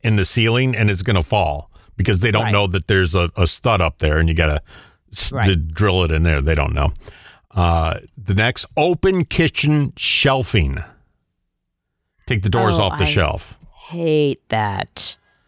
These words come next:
Speaker 2: I hate that. I have a friend who's really into that. You go into his kitchen. He
Speaker 1: Mm-hmm.
Speaker 2: took, he, he actually,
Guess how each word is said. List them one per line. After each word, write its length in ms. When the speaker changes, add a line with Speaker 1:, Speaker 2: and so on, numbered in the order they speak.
Speaker 2:
I 80
hate 220
that. 100
I 60
have 100
a 40
friend 220
who's 140
really 280
into 180
that. 140
You 80
go 140
into 160
his 160
kitchen. 480
He 60
Speaker 1:
Mm-hmm. 220
Speaker 2:
took, 220
he, 220
he 200
actually, 580